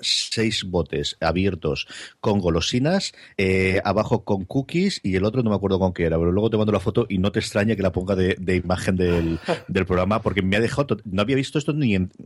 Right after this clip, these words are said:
Speaker 1: los dos o tres hoteles de cinco estrellas donde, donde he estado,
Speaker 2: Ajá.
Speaker 1: jamás había visto una cosa así. Qué detalle más bien cuidado y más, más chulo, de verdad.
Speaker 2: Escucha, no me mandes la
Speaker 1: Una cosa
Speaker 2: foto,
Speaker 1: muy,
Speaker 2: mándame la
Speaker 1: muy
Speaker 2: dirección y
Speaker 1: hospitalaria.
Speaker 2: voy.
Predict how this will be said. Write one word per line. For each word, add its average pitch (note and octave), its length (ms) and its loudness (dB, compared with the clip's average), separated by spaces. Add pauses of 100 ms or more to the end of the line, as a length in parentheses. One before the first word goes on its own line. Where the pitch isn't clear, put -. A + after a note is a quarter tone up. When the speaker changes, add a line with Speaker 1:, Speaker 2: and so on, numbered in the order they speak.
Speaker 1:
los F#2+ 200 0
dos A#2+ 120 0
o D#3 80 2
tres C#3 100 -2
hoteles C3 220 0
de B2 80 0
cinco A#2+ 180 -2
estrellas A2+ 260 0
donde, A2+ 220 2
donde G#2+ 220 0
he - 20 4
estado, C3 320 0 (240)
Speaker 2:
Ajá. A2+ 80 -8
Speaker 1:
jamás G#2 380 0
había A2 140 2
visto G#2 180 -2
una F#2+ 100 0
cosa F2+ 160 -2
así. E2+ 140 -6
Qué A2+ 100 -2
detalle A#2 320 2
más F#2+ 180 0
bien G2+ 180 -2
cuidado A2 300 0
y G#2 40 2
más, F#2+ 220 0
más F2+ 140 0
chulo, D2 220 -8
de D2 80 -4
verdad. D#2 160 -2
Speaker 2:
Escucha, - 160 0
no A#2 100 -2
me B2 80 -2
mandes C3 240 0
la B2+ 100 0
Speaker 1:
Una - 40 -10
cosa C#3 120 -2
Speaker 2:
foto, B2+ 100 0
Speaker 1:
muy, - 20 -4
Speaker 2:
mándame A#2 300 -2
la B2+ 60 2
Speaker 1:
muy B2+ 80 2
Speaker 2:
dirección G#2+ 280 0
y F2 40 2
Speaker 1:
hospitalaria. E2 180 -2
Speaker 2:
voy. G2+ 240 -4